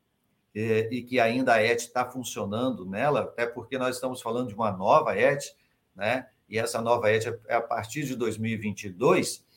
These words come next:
esses dois cursos que eles, eh, estão acontecendo atualmente, eles têm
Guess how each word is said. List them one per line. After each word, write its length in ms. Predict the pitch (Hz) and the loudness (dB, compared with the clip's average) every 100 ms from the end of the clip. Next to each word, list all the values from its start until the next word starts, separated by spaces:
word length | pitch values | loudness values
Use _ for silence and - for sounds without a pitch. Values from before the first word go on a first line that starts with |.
| _ _ _ _ | _ _ _ _
esses 400 | - 151 160 151 | -4 -2 -2 -4
dois 400 | 120 175 185 - | 0 2 2 -2
cursos 520 | - 151 190 - 147 - | -8 -2 -2 -2 -6 -4
que 120 | 139 | -2
eles, 420 | 135 127 - - | 0 -2 -4 -8
eh, 180 | 123 117 | -4 -2
estão 480 | 110 - - 170 202 | -2 -6 4 6 6
acontecendo 680 | 156 147 135 113 - 131 127 | 4 0 -2 -2 -2 0 0
atualmente, 760 | 117 110 104 117 170 165 - _ _ _ | 0 0 0 0 -2 -4 -10 _ _ _
eles 360 | 120 151 180 - | -2 2 0 4
têm 340 | 151 170 185 | 4 4 0